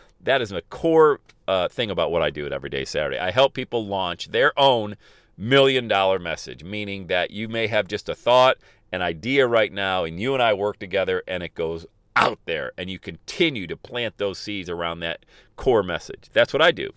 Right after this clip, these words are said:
And of course it revolves around a podcast and speaking and all of that too. But when I bring people into my everyday Saturday business, it's about creating their message, you know? And so what is it? What is it that you can constantly talk about online,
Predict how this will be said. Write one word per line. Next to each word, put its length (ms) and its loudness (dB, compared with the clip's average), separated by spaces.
And 140 0
of 100 -4
course 240 2
it 60 -4
revolves 380 4
around 160 -2
a 40 -6
podcast 640 2
and 100 -16
speaking 440 -10
and 100 -8
all 140 -2
of 60 -8
that 200 -6
too. 240 -6
But 240 6
when 160 -2
I 100 8
bring 220 0
people 280 0
into 160 -4
my 480 4
everyday 380 4
Saturday 360 2
business, 460 -2
it's 200 -6
about 400 -2
creating 240 -2
their 100 -8
message, 480 -8
you 120 -8
know? 240 -4
And 180 -6
so 180 2
what 260 4
is 220 -2
it? 140 -10
What 260 6
is 160 0
it 100 -2
that 120 -8
you 160 -8
can 180 -8
constantly 800 -4
talk 320 0
about 280 4
online, 640 0